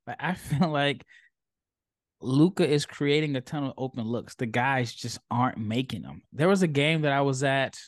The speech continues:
I think it was the Portland game last week or a week or so before,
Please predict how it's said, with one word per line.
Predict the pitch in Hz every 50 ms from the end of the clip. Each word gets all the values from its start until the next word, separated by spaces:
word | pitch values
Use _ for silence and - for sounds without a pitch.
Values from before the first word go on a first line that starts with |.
| _ 120
I |
think | - 185 190
it | 202
was | 202 180
the | - 151
Portland | 123 _ - 147 151 135 139 131 120 110
game | 117 113 117 113
last | 110 113 120 123 127 131 -
week | - 120 120 127 117 123
or | 113 107 110 107 - - _ -
a | - 113
week | 113 131 127 - 123
or |
so | 117 - 127 117
before, | 104 104 95 - - 123 120 107 101 104